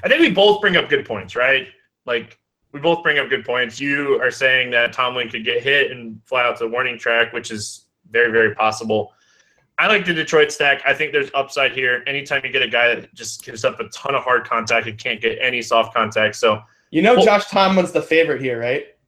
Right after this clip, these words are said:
Speaker 1: I know. <laughs> I saw that. <laughs> It's just,
Speaker 2: That's,
Speaker 1: I, I
Speaker 2: that's
Speaker 1: think it
Speaker 2: like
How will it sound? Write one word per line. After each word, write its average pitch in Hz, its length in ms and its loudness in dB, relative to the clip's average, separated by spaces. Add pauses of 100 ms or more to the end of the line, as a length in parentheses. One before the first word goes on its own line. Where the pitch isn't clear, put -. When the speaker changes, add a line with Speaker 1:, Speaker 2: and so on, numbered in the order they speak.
(340)
Speaker 1:
I 165 100 -4
know. 127 280 -2
<laughs> - 80 -10
I 127 60 -4
saw - 280 -6
that. - 420 -4
<laughs> - 40 -20 (720)
It's 233 320 4
just, 240 240 0
Speaker 2:
That's, 202 180 2
Speaker 1:
I, 202 40 2
I - 40 6
Speaker 2:
that's 233 140 6
Speaker 1:
think 226 100 2
it 254 80 4
Speaker 2:
like 180 120 2